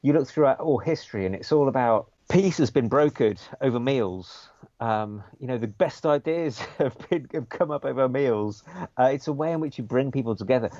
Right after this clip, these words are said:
You, you've got a celebration. What do you do? You have a meal. You go out to celebrate with a meal. You, you, you have Thanksgiving or Christmas or, or whatever,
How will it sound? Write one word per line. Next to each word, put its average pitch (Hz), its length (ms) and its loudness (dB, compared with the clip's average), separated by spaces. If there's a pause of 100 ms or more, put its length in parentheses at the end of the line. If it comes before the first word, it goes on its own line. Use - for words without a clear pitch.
You, 156 120 -2
you've 165 200 -6
got 160 140 4
a - 20 0
celebration. 165 680 2
What 170 100 2
do 170 80 4
you 170 60 2
do? 127 280 4 (360)
You 131 60 0
have 151 120 0
a 147 60 2
meal. 139 420 4
You 101 80 -2
go 143 160 0
out 139 140 0
to 139 80 -6
celebrate 131 340 0
with 120 100 -2
a 120 40 -2
meal. 127 380 -2 (180)
You, 120 200 -2
you, 139 140 0 (240)
you 135 60 0
have 123 100 0
Thanksgiving 139 600 0
or 98 100 0
Christmas 143 560 -4
or, 110 240 4
or 113 160 4
whatever, 110 540 4